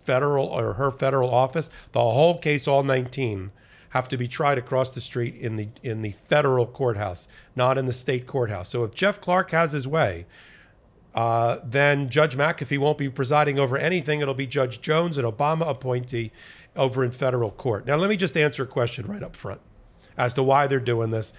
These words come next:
and then we'll talk about what, what happens next. The ones that wanna get to federal court, Mark Meadows, um, maybe Rudy Giuliani, certainly Jeff Clark, probably Donald Trump.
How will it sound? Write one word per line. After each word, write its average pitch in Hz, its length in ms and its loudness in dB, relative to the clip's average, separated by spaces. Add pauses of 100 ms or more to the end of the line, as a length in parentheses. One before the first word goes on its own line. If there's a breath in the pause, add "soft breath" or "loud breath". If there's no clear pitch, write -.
(160 loud breath)
and 123 140 -4
then 139 140 2
we'll 135 80 4
talk 123 280 2
about 107 280 -4
what, 117 240 0
what 123 100 2
happens 110 400 -4
next. - 420 -12 (1600 loud breath)
The 131 100 0
ones 170 320 4
that 170 100 6
wanna 160 240 6
get 156 180 2
to 143 80 0
federal 147 340 4
court, 143 340 0
Mark 127 260 0
Meadows, 123 540 0 (220)
um, 98 480 -6 (360 soft breath)
maybe 127 280 2
Rudy 123 240 2
Giuliani, 117 560 0
certainly 131 400 0
Jeff 113 280 -2
Clark, 117 320 2
probably 127 480 2
Donald 104 360 -4
Trump. 113 260 -2